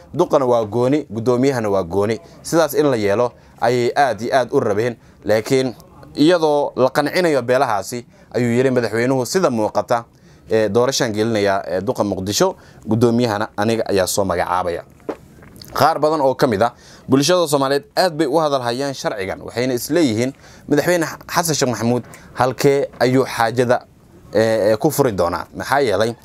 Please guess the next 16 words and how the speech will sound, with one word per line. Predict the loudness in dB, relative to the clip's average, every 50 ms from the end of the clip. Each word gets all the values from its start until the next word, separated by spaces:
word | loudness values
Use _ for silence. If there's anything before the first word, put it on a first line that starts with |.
| -20 -20 -16 -12 -6 0 0
dadka | 0 2 2 2
reer | 2 2 2 2
Muqdisho | 0 0 -2 -2 -4 -4 -2 -2
haddii | -2 0 2 0
ay | 2 2 0 -2
kacaan, | -2 -2 -2 -2 -2 -4 -6 -10 _ -20 -20 -16 -16 -16 -10 -4
dowladda | 0 2 2 4 2 2 2 2 2
meel | 2 2 2 2 0
ay | 0 -2
ku | -2 -4 -4
shaqayso | -4 -2 0 0 -2 -2 -2 -2
inay | 0 0 0 0
weyso | 0 -2 -4 -4 -4 -4
ayaa | -2 -2 -2
macquul | -2 -2 -4 -4 -2 0 -2 -2
ah. | -2 -6